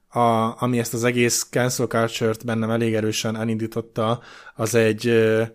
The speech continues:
az egy huszonegy éves srác, lehet, hogy most már talán huszonkét éves srác, ö, akit Call Me Carsonnak hívnak, és hát egy, egy Twitch és, és YouTube, ö,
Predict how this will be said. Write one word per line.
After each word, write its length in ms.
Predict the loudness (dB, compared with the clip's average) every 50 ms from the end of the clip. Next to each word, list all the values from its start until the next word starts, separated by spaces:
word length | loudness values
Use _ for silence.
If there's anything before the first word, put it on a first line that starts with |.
| _ _
az 120 | -8 -6 -6
egy 80 | -4
huszonegy 400 | -4 -2 -2 0 0 0 0 0
éves 240 | -2 -2 -2 -2 -4
srác, 460 | -4 -2 -2 0 0 0 -2 -4 -10 -8
lehet, 200 | -6 -6 -6 -4 -6
hogy 80 | -6
most 180 | -8 -8 -8 -8
már 120 | -10 -8
talán 200 | -6 -6 -6 -6
huszonkét 540 | -6 -8 -8 -6 -8 -8 -6 -6 -6 -6 -6
éves 280 | -6 -6 -6 -6 -8 -8
srác, 380 | -6 -2 0 0 0 -2 -4 -10 -20 -20 -20 -20 -20 -20 -10 -4
ö, 60 | -2
akit 480 | 0 0 0 0 -2 -4 -6 -8 -10
Call 240 | -6 2 2 4 4
Me 120 | 4 2 2
Carsonnak 580 | 2 2 2 2 0 -2 -4 -2 -4 -4 -6
hívnak, 560 | -4 -4 -4 -4 -4 -4 -2 -2 -2 -4 -4
és 420 | -4 -4 -4 -2 -4 -6 -8 -8 -12 -8
hát 280 | -2 0 0 4 4
egy, 240 | 4 2 2 0 -8 -16 -20 -20 -20 -20 _ _ -6
egy 300 | -2 -2 -2 -2 -4 -8 0 6
Twitch 360 | 8 8 8 8 6 0 0
és, 240 | 0 0 -2 -4 -4
és 280 | -4 -4 -4 -2 -2
YouTube, 500 | 0 0 0 0 0 -2 -2 0 0 0
ö, 240 | 0 0 0 0